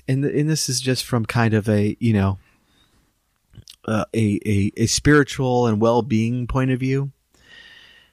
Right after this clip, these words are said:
is when we get annoyed and uptight about what other people are doing on the road, it's literally affecting zero people in the world except ourselves.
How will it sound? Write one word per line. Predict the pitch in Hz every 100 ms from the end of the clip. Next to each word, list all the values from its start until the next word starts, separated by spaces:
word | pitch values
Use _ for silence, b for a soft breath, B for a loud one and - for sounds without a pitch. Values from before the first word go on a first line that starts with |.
| b _ _ -
is | 143 131 120 113 104 - 110 104 B B 135 - _ _ _ _ _ _ _ _ _ _ _ _ _ _
when | 120 127
we | 170
get | 220 262
annoyed | 160 113 107 110 82 104 -
and | 120 120
uptight | 123 120 - - - 104 80 - - -
about | 107 104 104 -
what | 107 110
other | 110 110
people | 104 113 98
are | 98
doing | 101
on | 95
the | 92
road, | 92 - 78 80 - b b b b b
it's | 196 208
literally | 175 185 214 190 175
affecting | 135 135 127 123 117
zero | 107 117 123 127
people | 113 117 - 104
in | 104
the |
world | 98 87 101 90 113 - _ _ _ _ _ _ _ _ _ _ _
except | 113 - - 131 107
ourselves. | 95 98 - - - -